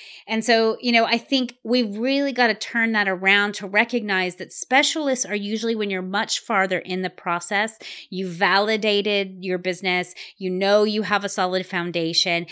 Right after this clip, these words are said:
It's like, at that later stage, and same with the V A, like, so many people, they will get things off their plate way too early. So they're not at a stage where they're bringing in money. They're, you know, again, focused on things that don't bring in money. So for instance,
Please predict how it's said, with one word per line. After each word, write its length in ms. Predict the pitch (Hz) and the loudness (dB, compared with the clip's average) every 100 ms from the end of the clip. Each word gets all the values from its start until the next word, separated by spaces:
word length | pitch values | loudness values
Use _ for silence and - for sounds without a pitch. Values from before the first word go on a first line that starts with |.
| - - | -14 -8
It's 160 | 214 233 | -4 -2
like, 140 | 220 - | -2 -2
at 220 | 214 208 | -4 0
that 240 | 220 214 - | 2 2 0
later 640 | 202 202 226 240 254 247 214 | -4 -2 2 2 4 2 2
stage, 760 | - - 220 240 185 151 147 - | -2 0 2 4 2 0 -6 -6
and 160 | 226 | -6
same 400 | 233 - 254 294 | -6 -4 0 2
with 140 | 311 311 | 2 2
the 80 | 214 | -2
V 260 | 220 214 | -2 0
A, 280 | 208 233 160 | 2 2 2
like, 200 | 175 160 | -2 -2
so 320 | - - - 262 | -2 2 2 2
many 240 | 294 294 | 2 0
people, 680 | 285 226 214 214 196 196 196 - - _ | -4 -4 -4 0 0 0 -4 -20 -20 _
they 160 | 202 196 | 0 2
will 440 | 196 196 190 190 - - _ | 2 4 4 2 -2 -14 _
get 180 | 240 214 202 - | 2 2 -2 -2
things 260 | 240 233 - | 2 2 0
off 240 | 202 196 | -2 0
their 140 | 226 214 | 0 0
plate 420 | - 190 196 175 | 0 0 0 0
way 220 | 185 220 | -2 -2
too 280 | - 185 - | -2 -6 -8
early. 520 | 180 180 175 147 82 - - - | -4 -2 -2 -4 -12 -16 -16 -2
So 140 | 233 | 2
they're 140 | 214 208 | 4 4
not 300 | 208 208 240 | 4 2 2
at 80 | 254 | 2
a 80 | |
stage 400 | 247 226 202 196 | 0 0 0 0
where 100 | 190 | -2
they're 100 | 185 | 0
bringing 360 | 170 180 185 180 | 0 -2 -2 -2
in 160 | 175 175 | -2 0
money. 540 | 175 175 175 175 175 - - | 0 0 0 -2 -4 -8 -2
They're, 320 | 196 190 185 - | 2 4 4 2
you 80 | 202 | -2
know, 100 | 190 | 0
again, 500 | 196 165 214 208 214 | -2 0 4 4 4
focused 480 | 220 220 214 214 - | 0 -2 -2 -2 -4
on 160 | 190 190 | -4 -2
things 340 | 202 190 190 | 0 0 0
that 140 | 170 170 | -2 0
don't 220 | 175 175 | -2 0
bring 160 | 180 | -2
in 80 | 175 | -2
money. 140 | 175 180 | -2 -2
So 140 | 214 | -4
for 120 | - | 0
instance, 460 | 214 202 208 139 | -2 -2 -8 -8